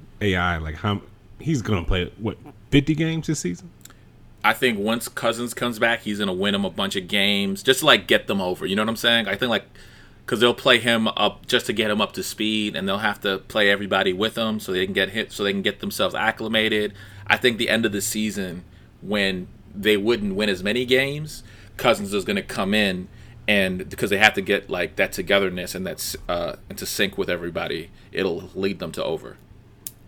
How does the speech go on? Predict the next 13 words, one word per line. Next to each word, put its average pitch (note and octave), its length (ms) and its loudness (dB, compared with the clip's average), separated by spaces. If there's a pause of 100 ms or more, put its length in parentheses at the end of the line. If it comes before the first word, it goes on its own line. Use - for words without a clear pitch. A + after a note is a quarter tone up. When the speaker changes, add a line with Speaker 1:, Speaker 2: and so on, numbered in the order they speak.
(760)
Speaker 1:
That's - 200 -4
a E4 60 0
really C3+ 260 4
good A2 200 6
response. - 640 -2 (600)
Speaker 2:
Mm-hmm. F#2 240 -6 (280)
Speaker 1:
I'm B2+ 160 2
gonna G#3 60 8
listen E3 320 4
to G#2+ 60 0
Jabir, G2+ 480 4
then F2+ 120 2
I'm G#2+ 80 2